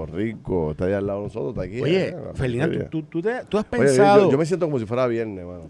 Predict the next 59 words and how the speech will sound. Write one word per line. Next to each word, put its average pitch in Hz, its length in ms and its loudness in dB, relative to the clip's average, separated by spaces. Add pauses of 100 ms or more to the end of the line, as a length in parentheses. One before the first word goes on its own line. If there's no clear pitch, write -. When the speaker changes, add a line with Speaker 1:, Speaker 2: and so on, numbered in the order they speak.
Speaker 1:
Es 110 120 -10
que - 80 -10
es - 60 -12
casi 135 280 -8
un 107 120 -10
viernes. 92 160 -8
Speaker 2:
Yo - 60 -8
escucho 131 220 -6
a 151 40 2
Alejandro 139 380 0
y 131 40 2
a 127 100 0
Carmelo 113 360 -2
con 113 100 -4
esa 113 140 -2
pelea 120 340 2
ahí, 113 120 2
y 117 40 0
decir, 85 240 -4
yo 87 100 -10
no, 113 100 -8
¿de 123 100 -10 (400)
dónde 123 260 -2
sacan 156 240 -2
fuerza 117 240 -2
esta 98 200 -6
gente, 73 220 -8
mano? 76 140 -10 (380)
Speaker 1:
No, 120 100 -6
no, 139 160 -2
e-, 131 220 -2
ellos, 143 200 -4
a 165 160 6
ellos 208 200 6
por 175 120 0
la 160 140 4
mañana, 165 400 0
tú 196 160 -4
sabes 202 220 -2
que, 127 340 -4
Speaker 2:
Estos 156 200 -4
tipos 101 460 -2
Speaker 1:
que 131 120 -2
asusan, 151 560 -4
tú - 80 -16
sabes 185 120 -8
que 123 300 -8
a, 113 260 -8
cuando 117 320 -8
a, 113 180 -8
a 107 40 -10
los 110 160 -10
galli-, 143 340 -4
a 117 80 -12
los 120 120 -10
gallos, 151 280 -4
para - 200 -8
que 101 40 -4
Speaker 2:
Ah, 101 60 -4